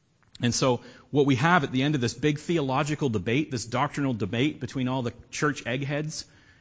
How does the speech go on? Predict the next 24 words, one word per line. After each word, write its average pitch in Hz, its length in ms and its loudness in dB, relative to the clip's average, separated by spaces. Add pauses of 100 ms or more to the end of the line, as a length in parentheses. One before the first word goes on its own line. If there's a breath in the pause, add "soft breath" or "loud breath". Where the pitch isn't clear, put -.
(320 soft breath)
was 123 220 2
that 120 420 -2
there 127 100 6
had 139 240 4
to 131 60 -2
be 127 120 2
unity 120 500 4
in 113 160 -2
how 123 220 0
we 120 160 2
then 110 220 2
respond 110 800 -2
in 107 140 0
the 95 80 -2
church. - 580 -8 (840 soft breath)
Once 135 220 2
the 143 100 2
theological 143 840 2
unity 117 400 2
was 104 140 0
affirmed, 113 580 0 (220 loud breath)
it 117 100 -2
led 123 160 2
immediately 117 840 2